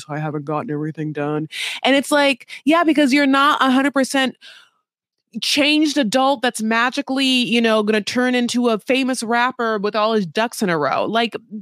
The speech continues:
it's always this thing with, like, Lindsay and Chance. It's all, like, you're not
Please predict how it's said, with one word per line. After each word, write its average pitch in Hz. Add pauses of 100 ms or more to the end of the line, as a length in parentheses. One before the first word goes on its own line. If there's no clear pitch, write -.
(100)
it's -
always 480
this 349
thing 339
with, 285
like, 214
Lindsay 277
and 190
Chance. 262
It's 254
all, 349
like, 320 (280)
you're 359
not 480